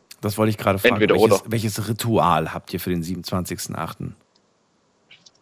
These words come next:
Speaker 2: Meistens gibt's ein kleines Geschenkchen für meine Frau.
Speaker 1: Aha.
Speaker 2: Und ja, wie gesagt, normalerweise gehen wir essen, aber ab und zu kochen wir auch zu Hause dann. Also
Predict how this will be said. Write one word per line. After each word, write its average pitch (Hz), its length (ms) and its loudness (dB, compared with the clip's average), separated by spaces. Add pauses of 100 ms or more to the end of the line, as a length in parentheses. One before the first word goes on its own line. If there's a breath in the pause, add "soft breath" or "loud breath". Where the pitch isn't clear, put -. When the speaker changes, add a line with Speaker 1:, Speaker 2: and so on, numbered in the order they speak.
(800)
Speaker 2:
Meistens 135 460 4
gibt's - 220 0
ein 120 60 0
kleines 113 360 4
Geschenkchen 151 540 2
für - 340 0
meine 123 200 6
Frau. 120 340 6 (200)
Speaker 1:
Aha. 117 380 2
Speaker 2:
Und 98 800 2
ja, 90 200 -10 (540)
wie 120 160 6
gesagt, 113 340 4
normalerweise 127 600 6
gehen 110 200 0
wir 101 120 0
essen, 135 340 -4 (920)
aber 101 380 6
ab 104 140 4
und 107 140 -2
zu 101 80 -4
kochen 95 240 0
wir 87 60 2
auch 90 100 0
zu 85 120 0
Hause 85 200 2
dann. 90 160 -2 (160)
Also 87 260 0